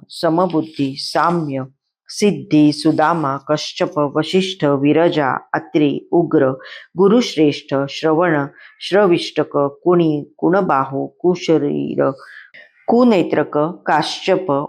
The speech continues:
उशना, चवन, ब्रह्मस-, बृहस्पती, उत्तथ्य, वामदेव, महाकाल, महानील, वाचश्रवा, सुवीर,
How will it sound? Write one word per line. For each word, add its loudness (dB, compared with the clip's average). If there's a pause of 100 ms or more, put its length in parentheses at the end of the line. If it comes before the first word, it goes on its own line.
उशना, 0 (220)
चवन, 0 (120)
ब्रह्मस-, 0 (260)
बृहस्पती, 0
उत्तथ्य, -2 (320)
वामदेव, 0 (420)
महाकाल, 0 (140)
महानील, 0 (180)
वाचश्रवा, -2 (160)
सुवीर, 4